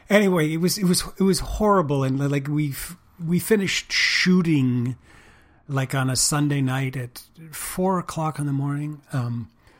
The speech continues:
and it was sort of like, "Oh, would you like to stay the night?" Right? 'Cause it was their farmhouse, right? It was the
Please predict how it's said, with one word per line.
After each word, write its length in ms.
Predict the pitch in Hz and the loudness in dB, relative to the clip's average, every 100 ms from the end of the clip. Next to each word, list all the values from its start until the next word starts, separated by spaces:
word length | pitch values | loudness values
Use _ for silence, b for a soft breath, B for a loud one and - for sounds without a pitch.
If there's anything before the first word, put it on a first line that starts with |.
| b b b b - | b b b b -10
and 220 | 143 127 | -8 -6
it 60 | 135 | -8
was 120 | 131 | -8
sort 200 | 147 131 | -6 -6
of 40 | |
like, 240 | 123 123 147 | -6 -8 -10
"Oh, 200 | 196 233 - | -10 -8 -6
would 120 | 165 | -4
you 60 | 196 | -2
like 140 | 233 | -2
to 80 | - | 0
stay 240 | - 233 | 2 2
the 100 | 226 | 2
night?" 560 | 220 240 240 160 - - | 2 2 0 -2 -4 -6
Right? 260 | 139 147 | -4 -2
'Cause 140 | 139 170 | -2 0
it 100 | 151 | 2
was 160 | 147 | 2
their 280 | 135 165 156 | 2 4 2
farmhouse, 800 | - 127 131 127 95 101 104 - | 0 0 2 2 0 -6 -6 -6
right? 160 | 117 117 | -6 -10
It 80 | 117 | -8
was 140 | 113 | -8
the 160 | 113 | -8